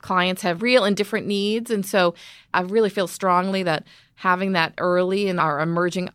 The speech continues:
investors profile, that they know what the clients want. And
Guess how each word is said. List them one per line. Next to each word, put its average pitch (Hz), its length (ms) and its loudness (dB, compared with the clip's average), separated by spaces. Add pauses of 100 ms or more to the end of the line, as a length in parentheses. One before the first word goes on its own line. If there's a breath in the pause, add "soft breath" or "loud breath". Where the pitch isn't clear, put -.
investors 180 680 -4 (100)
profile, 196 680 0
that 160 260 -4
they 190 180 0
know 180 500 0 (360 soft breath)
what 180 220 -6
the 175 40 -6
clients 175 500 -4
want. 185 520 -2
And 185 220 -10